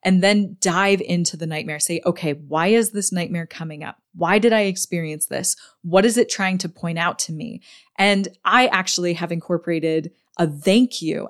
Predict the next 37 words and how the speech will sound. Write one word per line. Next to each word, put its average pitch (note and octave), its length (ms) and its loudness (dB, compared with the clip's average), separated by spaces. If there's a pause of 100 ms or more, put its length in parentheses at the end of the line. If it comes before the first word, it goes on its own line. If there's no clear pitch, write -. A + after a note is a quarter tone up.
as D#3+ 180 -2
a D3+ 60 -6
practice. - 500 -8
So F3+ 120 2
whenever F3+ 380 0
I A3+ 140 4
experience E3+ 560 -2
a E3 40 -8
nightmare, E3+ 400 -4
which F3+ 360 -2 (120)
thankfully G#3+ 440 2
I E3 80 2
don't F3 260 0
experience E3 580 -6
very D#3+ 240 -6
many E3+ 300 0
now, E3 420 2
but D#3 160 -4
I D#3+ 200 -2
used C#4 300 4
to - 60 -6
experience D#3+ 600 -10
many D#3 320 -2
in C3+ 100 -6
the - 60 -8
past, - 600 -2 (440)
I F#3+ 120 4 (100)
always A3 420 4 (160)
thank F#3 360 2
them E3 280 -6 (220)
once G3 280 4
I A3 100 4
understand E3+ 640 0
what D#3 120 0
it's D#3 140 -2
pointing D#3 360 -6
out. - 300 -14